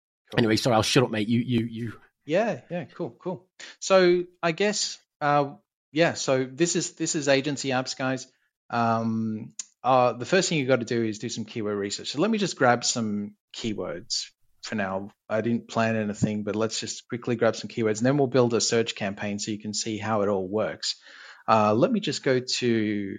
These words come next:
Speaker 1: uh, here. Let's just do, let's just think of anything on the fly. Let's do,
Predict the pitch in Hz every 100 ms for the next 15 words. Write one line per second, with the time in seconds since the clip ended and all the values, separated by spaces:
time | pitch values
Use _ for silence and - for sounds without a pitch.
0 | - 104 101 90 92 113 101 151 - 135
1 | - - 120 120 113 135 - 120 - 120
2 | 110 101 _ - 117 107 110 107 95 -
3 | 104 92 92 110 107 - 110 101